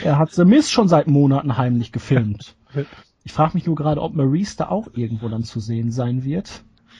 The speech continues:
Speaker 2: Wir wissen nicht, wo die Kameras waren.
Speaker 1: Äh, ja, ja. Ähm,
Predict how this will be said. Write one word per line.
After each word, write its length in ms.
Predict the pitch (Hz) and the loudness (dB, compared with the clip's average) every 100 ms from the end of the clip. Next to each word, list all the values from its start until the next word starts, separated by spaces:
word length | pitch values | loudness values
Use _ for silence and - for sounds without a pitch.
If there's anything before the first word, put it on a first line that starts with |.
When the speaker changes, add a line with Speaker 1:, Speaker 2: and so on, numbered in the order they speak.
| _ _ - _ - | _ _ -20 _ -10
Speaker 2:
Wir 80 | |
wissen 140 | 123 143 | -4 -2
nicht, 100 | 131 | -2
wo 60 | |
die 60 | 123 | -2
Kameras 440 | - 160 104 92 101 | 0 0 -2 -6 -10
waren. 200 | 87 - _ _ _ - | -16 -18 _ _ _ -4
Speaker 1:
Äh, 220 | 151 151 | 0 2
ja, 380 | 135 120 135 147 - - 135 | 2 2 -2 -4 -10 -8 -2
ja. 320 | 127 127 139 - _ _ - _ - | -2 -2 -4 -10 _ _ -20 _ -4
Ähm, 300 | 127 127 120 | -2 -2 -4